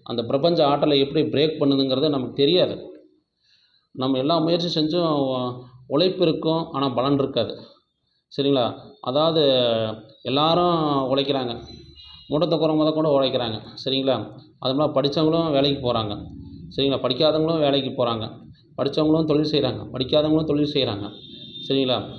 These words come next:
அது இல்லாத எல்லாருக்கும் நோய் வருது, எல்லாருக்கும் வந்து பார்த்திங்கன்னா, அ, எல்லா கஷ்டமும் வருது. ஒரு சிலருக்கு வந்து பொருளாதாரம் நல்லா இருக்கு,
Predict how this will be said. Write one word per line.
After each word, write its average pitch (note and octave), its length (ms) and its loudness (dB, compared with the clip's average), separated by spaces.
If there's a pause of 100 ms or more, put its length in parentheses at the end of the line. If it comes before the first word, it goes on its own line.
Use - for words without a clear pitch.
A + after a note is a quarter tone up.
(100)
அது C3+ 160 -2
இல்லாத D3+ 280 2 (1080)
எல்லாருக்கும் D#3+ 500 2
நோய் D3+ 180 4
வருது, B2 260 0 (360)
எல்லாருக்கும் D#3 560 2
வந்து D3 160 2
பார்த்திங்கன்னா, C#3+ 440 0 (380)
அ, C3 120 -4 (480)
எல்லா C#3+ 220 0
கஷ்டமும் C#3+ 400 0
வருது. B2 200 0 (540)
ஒரு C3+ 120 -4
சிலருக்கு D3+ 380 0
வந்து C#3+ 180 2
பொருளாதாரம் C#3 540 2
நல்லா C3 160 0
இருக்கு, B2 220 -2